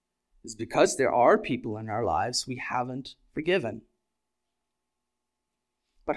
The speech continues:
who is this hurting? Is it them? Who does not forgiving serve?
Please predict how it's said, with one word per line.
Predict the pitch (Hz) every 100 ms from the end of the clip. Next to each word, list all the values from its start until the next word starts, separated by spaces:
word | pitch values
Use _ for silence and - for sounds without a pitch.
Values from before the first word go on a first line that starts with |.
| -
who | 254 262
is | 190 -
this | 202 214 -
hurting? | 247 302 - - - _ _ _ _ _ _ _ _ _ _ _ _ _
Is | 131 123
it | 123
them? | 127 131 214 - - _ _ _ _ _ _ _ _ _ _ _ _ _ _ _ _ _ _
Who | - 240
does | 254 190
not | 202 233 302 -
forgiving | 180 151 147 165 185 180
serve? | - - - - -